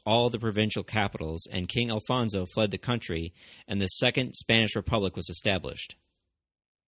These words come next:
In the beginning, the Republic had broad popular support from all segments of society, right and left. However, the Republic was slow to respond to violence against members of the Catholic Church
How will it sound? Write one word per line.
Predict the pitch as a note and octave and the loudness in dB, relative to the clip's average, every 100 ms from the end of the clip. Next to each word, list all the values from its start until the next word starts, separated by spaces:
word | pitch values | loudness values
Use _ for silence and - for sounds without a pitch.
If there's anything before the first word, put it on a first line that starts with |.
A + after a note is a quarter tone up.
| - | -4
In | C3 | 2
the | C#3 | 4
beginning, | A#2 D3 E3 B2+ A#2 | 6 8 8 4 2
the | A#2 | 0
Republic | A2+ C#3+ C3+ A#2 | 2 0 0 0
had | - G#2+ E2+ | -2 -4 -2
broad | A2+ A#2+ G#2+ | 0 0 -2
popular | - A#2 A#2 G#2 | -4 -4 -4 -6
support | - - - G#2 E2+ _ _ _ _ | -6 -8 -6 -4 -6 _ _ _ _
from | G#2 | -8
all | A#2 A#2 A#2 | -2 0 0
segments | A#2 G#2 G2+ G2 | -4 -4 -6 -8
of | F2 | -8
society, | F#2+ A2+ G2 D#2+ D2+ | -6 -4 -4 -6 -8
right | F#2+ F#2+ F#2+ | -6 -6 -6
and | G#2 F2+ | -6 -6
left. | D2+ - - _ _ _ _ _ _ | -10 -14 -20 _ _ _ _ _ _
However, | - C3+ D3+ C#3 | 0 2 2 2
the | B2+ | -2
Republic | A#2+ - E3 E3 | -4 -4 -4 -4
was | - - - | -4 -4 0
slow | C#3 A#2+ | 2 2
to | - G#2 | 0 -4
respond | - B2 A#2 A2 | -4 -2 -2 -4
to | F2+ | -4
violence | G#2+ A2+ G2+ F2+ | -2 -2 -2 -4
against | - G2 F2+ G2 | -6 -6 -4 -2
members | G2+ G#2 F#2+ | -2 -2 -4
of | |
the | - | -8
Catholic | - G2 F2+ E2+ | -4 -4 -6 -10
Church | - C3 G2 | -4 -4 -4